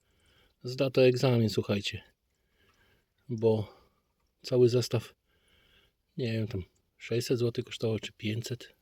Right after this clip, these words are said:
tak? Bo tam jeszcze uszlachetniacz taki. Nie kupiłem całego.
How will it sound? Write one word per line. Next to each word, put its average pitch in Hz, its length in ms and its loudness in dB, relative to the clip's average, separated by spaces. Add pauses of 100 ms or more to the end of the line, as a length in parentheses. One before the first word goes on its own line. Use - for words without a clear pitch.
tak? 117 220 -10 (320)
Bo 123 100 -8
tam 117 140 -2
jeszcze 113 260 0
uszlachetniacz 117 680 -2
taki. - 280 -10 (680)
Nie 156 120 0
kupiłem 127 420 2
całego. 120 520 6